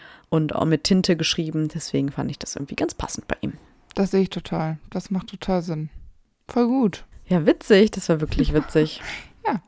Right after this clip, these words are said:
Speaker 2: Weißt du, jetzt haben wir schon so viele Legilimens, ähm, gespielt, dass wir einfach schon ähnliche Gedanken haben.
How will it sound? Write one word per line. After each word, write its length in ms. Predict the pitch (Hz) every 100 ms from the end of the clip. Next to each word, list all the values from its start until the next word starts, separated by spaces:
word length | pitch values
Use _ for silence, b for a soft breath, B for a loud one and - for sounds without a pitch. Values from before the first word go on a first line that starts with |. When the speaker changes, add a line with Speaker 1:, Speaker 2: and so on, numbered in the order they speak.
| _ _ _ _ _ B B B B -
Speaker 2:
Weißt 200 | 190 214
du, 40 |
jetzt 160 | 220 -
haben 80 | 220
wir 60 |
schon 180 | 214 202
so 100 | 220
viele 240 | 208 220 202
Legilimens, 680 | 196 190 180 185 202 - -
ähm, 480 | 214 202 202 196 190
gespielt, 600 | 190 - 202 214 233 - b b b b _ -
dass 320 | 196 190 -
wir 180 | 190 185
einfach 460 | 208 185 190 175 -
schon 220 | - 190 185
ähnliche 340 | 185 175 165
Gedanken 440 | 151 156 156 156
haben. 320 | 160 151 175